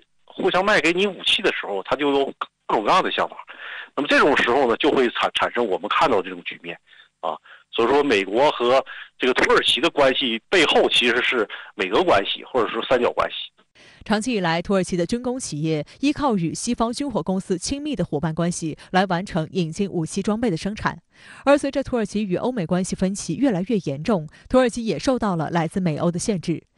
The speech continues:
Speaker 2: 比如价值数十亿美元的土耳其阿勒泰坦克项目，原先计划是采用德国的动力组、装甲以及主动防护技术。不过，在土耳其介入叙利亚局势后，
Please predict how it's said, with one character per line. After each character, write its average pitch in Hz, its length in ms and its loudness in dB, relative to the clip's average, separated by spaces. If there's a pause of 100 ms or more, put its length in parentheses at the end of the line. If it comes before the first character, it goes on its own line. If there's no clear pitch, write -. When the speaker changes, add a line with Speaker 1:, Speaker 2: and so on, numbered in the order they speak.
(220)
Speaker 2:
比 240 80 6
如 226 200 2
价 247 200 0
值 185 160 -2
数 262 260 0
十 - 120 -6
亿 254 120 -4
美 190 140 -2
元 151 200 -2
的 156 140 0
土 - 160 0
耳 175 80 4
其 - 220 -2
阿 233 200 0
勒 262 160 0
泰 185 180 -2
坦 156 160 -6
克 165 120 -6
项 170 200 -2
目， 151 220 -8 (280)
原 240 120 4
先 320 180 -6
计 311 140 -4
划 233 220 -2
是 185 180 -2
采 160 220 -4
用 196 200 0
德 175 200 0
国 170 160 0
的 180 100 -4
动 240 200 -2
力 196 120 -4
组、 151 280 -6 (220)
装 294 240 0
甲 185 260 0
以 170 180 0
及 175 180 -4
主 180 240 -4
动 214 160 -2
防 165 220 -2
护 202 100 -2
技 165 140 -2
术。 - 260 -8 (500)
不 294 100 2
过， 349 180 4
在 285 180 0
土 247 140 -4
耳 240 100 0
其 208 160 -6
介 233 200 -2
入 226 160 -6
叙 208 120 -8
利 220 120 -2
亚 190 100 0
局 160 160 -4
势 - 160 -6
后， 156 300 -2